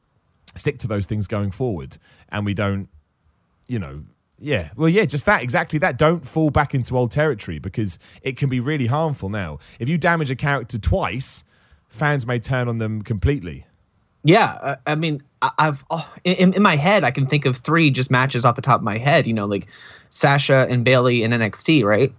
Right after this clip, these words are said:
Speaker 2: And then you have Charlotte Flair and Sasha in, I think it was Hell in a Cell or the, the, the Falls Count Anywhere match where she put Charlotte into the, the railing there or something and did the, the,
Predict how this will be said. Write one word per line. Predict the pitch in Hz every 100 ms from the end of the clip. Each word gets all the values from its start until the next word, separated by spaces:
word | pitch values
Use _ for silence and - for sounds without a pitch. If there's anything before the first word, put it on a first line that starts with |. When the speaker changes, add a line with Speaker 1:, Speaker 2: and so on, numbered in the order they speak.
| -
Speaker 2:
And | 127
then | 120 120
you | 120
have | 127 113 110
Charlotte | - 147 143 135
Flair | - 143 135 131 127 - -
and | 123
Sasha | 127 123 123 127 120 113
in, | 110 110
I | 127
think | 117
it |
was | 104
Hell | 143 139
in |
a | 120
Cell | - 135 110 101
or | 110
the, | 104 110 104 98 - - _
the, | 120 110 104 95 104 107
the | 117 104
Falls | 147 147
Count | 151 143
Anywhere | 139 147 123 104
match | 107 85 -
where | 113
she | - 120
put | - 123 - -
Charlotte | - 135 127 127
into | 117 117 135
the, | 110 107 98 - _ _ _ - _ _ -
the | 110 101
railing | 131 151 170 170
there | 160 160
or |
something | 175 165 165
and | 131
did | 117 117
the, | 113 107 98 131 _ _
the, | 113